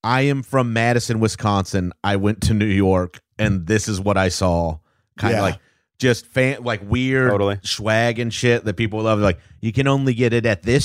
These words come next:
Speaker 1: Starbucks," kinda tote bags. It's
Speaker 2: Oh, yeah. The,
Speaker 1: Yeah.
Speaker 2: like, it's like the New York tote bag, and it's got
Speaker 1: Yeah.
Speaker 2: the Statue of Liberty on
Speaker 1: Yeah.
Speaker 2: a mug and shit like that. They sell those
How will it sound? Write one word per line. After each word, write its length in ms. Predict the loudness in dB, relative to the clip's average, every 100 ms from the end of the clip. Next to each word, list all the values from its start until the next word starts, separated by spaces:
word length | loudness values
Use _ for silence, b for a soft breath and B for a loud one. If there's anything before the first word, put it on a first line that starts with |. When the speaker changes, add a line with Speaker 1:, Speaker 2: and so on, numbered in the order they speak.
| 0
Speaker 1:
Starbucks," 600 | 0 2 0 -2 -4 -4
kinda 300 | -2 0 0
tote 340 | 0 -2 -2
bags. 300 | -2 -2 -4 -4
It's 80 | 0
Speaker 2:
Oh, 220 | 2 2
yeah. 460 | 0 -2 0 0 0
The, 240 | -2 0
Speaker 1:
Yeah. 120 | 2 2
Speaker 2:
like, 120 | -2
it's 180 | -6 -2
like 180 | -2 0
the 80 |
New 200 | 0 0
York 320 | 0 0 0 -2
tote 240 | -2 0
bag, 280 | 0 0 -2
and 60 |
it's 80 | -4
got 120 | -2 -2
Speaker 1:
Yeah. 60 |
Speaker 2:
the 40 | -2
Statue 400 | -2 -2 0 0
of 60 |
Liberty 300 | 2 2 0
on 80 | 2
Speaker 1:
Yeah. 100 | 2
Speaker 2:
a 40 |
mug 300 | 2 0 -2
and 220 | -4 -4 -2
shit 240 | -2 0
like 160 | -2 0
that. 260 | -2 0
They 120 | 0
sell 220 | 0 0 0
those 280 | 0 -2